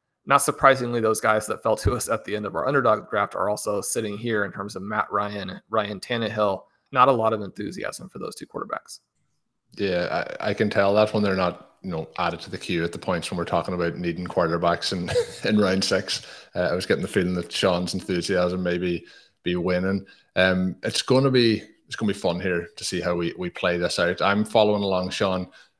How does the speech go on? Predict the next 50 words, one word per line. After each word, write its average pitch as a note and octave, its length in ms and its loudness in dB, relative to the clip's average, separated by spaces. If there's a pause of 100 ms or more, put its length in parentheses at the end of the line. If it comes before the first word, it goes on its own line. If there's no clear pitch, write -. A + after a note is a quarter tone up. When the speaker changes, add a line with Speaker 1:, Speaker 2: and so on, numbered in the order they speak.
Speaker 2:
as F#2 140 0
we G2 80 -2
draft F2+ 380 0 (100)
in F#2+ 160 0
the F#2+ 60 0
draft F2 400 0
room. G2 140 0
I F2+ 60 0
can F2 140 -6
see F#2 160 -4
some F#2 160 -4
of F2+ 60 -4
the F#2 60 -4
messages F2 560 -6
coming F2+ 320 -6
in F2+ 160 -2
from F#2+ 260 0
<laughs> F#2 40 -6
players G2 540 0
wondering, F#2 420 0 (500)
you G2 80 0
know, F2 100 -4
what G#2+ 160 8
has G#2 120 4
happened F#2+ 360 0
to F#2 260 0
Sean F#2 300 0
and F2 100 -4
Colm F2+ 380 0
as F2+ 100 -4
we, F2 300 -2
we F#2 100 -4
draft F2 340 0
this F2+ 200 -4
roster. F#2 440 -2
And, F2 180 -4 (380)
um, E2 480 -4
Tom F2+ 220 0
Strachan, F#2+ 440 2
who's G2+ 140 -2
drafting, F2+ 600 0 (240)
you F#2 80 -6
know, E2+ 140 -2
you F2 180 -2
mentioned F#2 400 -2
the, F2+ 240 0
the F#2+ 100 -2
win F2+ 280 0
rates F#2 300 -2
for F#2 440 2